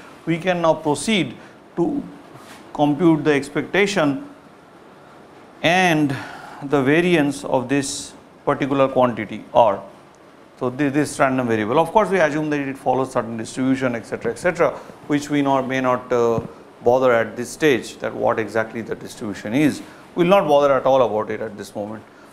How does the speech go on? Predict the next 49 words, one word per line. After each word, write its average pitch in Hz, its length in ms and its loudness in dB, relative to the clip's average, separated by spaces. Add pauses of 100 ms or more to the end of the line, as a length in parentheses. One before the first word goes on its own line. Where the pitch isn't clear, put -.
(180)
but, 127 180 4 (1000)
but 170 160 4
we 170 140 6
will 160 60 4
assume 156 340 2
that 147 160 -2
it 139 100 -6
follows 143 360 0
certain 131 240 -4
distribution 123 480 -8
which 117 200 -8
has 123 220 2
a 120 80 0
finite 117 420 -4
expectation 110 580 -10
and 107 120 -8
variance, 117 540 -2 (260)
because 113 180 -10
without 117 340 0
that 117 200 -2
we 107 80 -12
can't 120 300 -4
work, 170 260 2
because 120 260 -2
we 117 120 -6
have, 113 140 -6 (380)
so - 140 -2
the 131 80 6
idea 185 340 4
is 214 120 0
to 185 100 -4
minimize 190 520 0
variance 175 440 -2
subject 156 640 -2 (460)
to 147 80 0
the 147 100 4
fact 160 460 0
that 139 360 0
I 143 140 0
can, 143 240 -2
I 131 140 2
will 143 80 2
have 139 180 2
a 135 80 -4
certain 156 340 0
level 147 260 4
of 143 100 4
expected 127 560 -6
return, 120 480 0